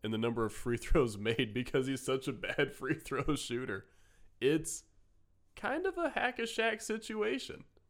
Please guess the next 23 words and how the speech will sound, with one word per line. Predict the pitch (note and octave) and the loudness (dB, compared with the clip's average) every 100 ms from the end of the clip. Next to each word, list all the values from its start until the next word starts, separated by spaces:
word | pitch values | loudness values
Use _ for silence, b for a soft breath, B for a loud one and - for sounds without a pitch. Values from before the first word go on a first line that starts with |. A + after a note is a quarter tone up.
| _ _ _ - _ - _ | _ _ _ -20 _ -20 _
So, | - | -2
like, | C#3+ C#3 B2 - - - - - | 2 2 0 -6 -16 -16 -18 0
Bradley | C3+ F3+ G3+ F3 | 4 6 6 4
Beal | A#2+ C3+ F#2 G2+ - _ _ | 6 4 4 0 -10 _ _
has | - A2 A2+ G#2+ | 2 4 4 0
nearly | A2+ C#3+ E3+ E3 | 2 4 4 4
a | A2+ | 2
hundred | - E3 F3 F3 D#3 | 2 -2 2 0 0
fewer | B2+ C3+ C3 | 0 2 2
free | - A#2+ A#2 | 0 -2 -2
throw | - F2+ | -2 -4
attempts | - - G2+ - - _ _ - | -6 -8 -8 -8 -14 _ _ -6
than | G2 | -4
Giannis, | F#2+ B1 D2+ - - - _ _ _ _ _ _ - | -4 -6 -8 -12 -12 -14 _ _ _ _ _ _ 0
but | G2 | 0
he's | A#2 B2 G#2 | 2 0 0
made | G#2 G#2 A2+ A#2 A2 - - - | -2 2 2 2 0 -8 -10 -4
three | A#2 A#2 | 0 2
more | A2+ G#2 | 2 0
free | - G2+ | -2 -6
throws | - E2+ - - | -6 -12 -12 -12
than | - | -10
Giannis. | - - F#2 - | -10 -12 -12 -14